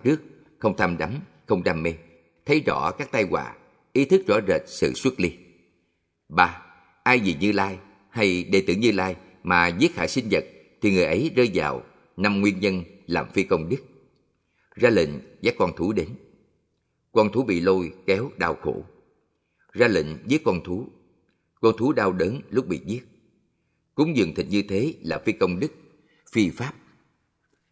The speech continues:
Ba La Mã bàn thêm, thời Đức Phật tại thế, các vị tỷ kheo độ nhật bằng phương tiện khất thực. Người đời có thức ăn nào thì cúng loại thức ăn ấy,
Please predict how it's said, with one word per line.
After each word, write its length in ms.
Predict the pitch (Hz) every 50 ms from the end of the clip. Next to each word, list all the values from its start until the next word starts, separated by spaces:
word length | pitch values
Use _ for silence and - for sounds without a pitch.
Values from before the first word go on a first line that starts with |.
| _ _ _ _ _ _ _ _ _ -
Ba 120 | 107 104
La 140 | 104 101 95
Mã 340 | 82 80 69 65 71 90 - - -
bàn 220 | 85 80 67 55 -
thêm, 140 | 92 95 92 - - _ - _ _ _ _ _ -
thời 120 | - 104 98
Đức 160 | 120 110 -
Phật 160 | 113 90 - -
tại 120 | 87 82
thế, 340 | - - 92 98 131 165 196 - - - _ -
các 100 | 147 139 117
vị 100 | 107 90
tỷ 260 | - 92 104 127 127
kheo 340 | - 113 101 98 95 85 - -
độ 180 | 98 98 90 85
nhật 220 | 87 92 98 92 - - - - -
bằng 120 | - 98 95 -
phương 140 | 151 135
tiện 180 | - 98 82 67
khất 200 | - 156 156 -
thực. 140 | - - - - - - - _ _ _ _ _ _ _ -
Người 180 | 98 104 104
đời 380 | 101 95 - 107 85 85 82 76 - - -
có 80 | - 131
thức 200 | - 196 190 196
ăn 220 | 120 117 117 104
nào 280 | 87 78 71 65 65 - - _ _ -
thì 100 | 104 95
cúng 280 | - - 101 131 170
loại 160 | 151 - - -
thức 120 | 127 127 -
ăn 180 | 107 92 87
ấy, 220 | - 87 104 147